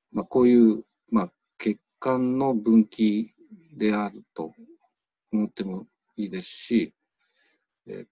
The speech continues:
と、まあ、あの、実は木の枝の、まあ、分岐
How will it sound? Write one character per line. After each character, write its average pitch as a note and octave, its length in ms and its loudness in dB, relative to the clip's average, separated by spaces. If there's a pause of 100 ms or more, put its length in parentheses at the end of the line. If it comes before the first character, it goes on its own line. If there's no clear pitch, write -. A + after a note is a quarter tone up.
と、 - 400 -14 (1800)
ま F#2+ 320 -8 (200)
あ、 - 60 -18
あ F#2+ 40 -12
の、 F2+ 380 -14 (180)
実 A2 240 -12
は F2 260 -6 (360)
木 - 100 -2
の A#2 160 4
枝 G2 240 0
の、 A2+ 320 0 (240)
ま G#2 140 -6
あ、 - 60 -12
分 G2+ 220 -6
岐 - 360 -12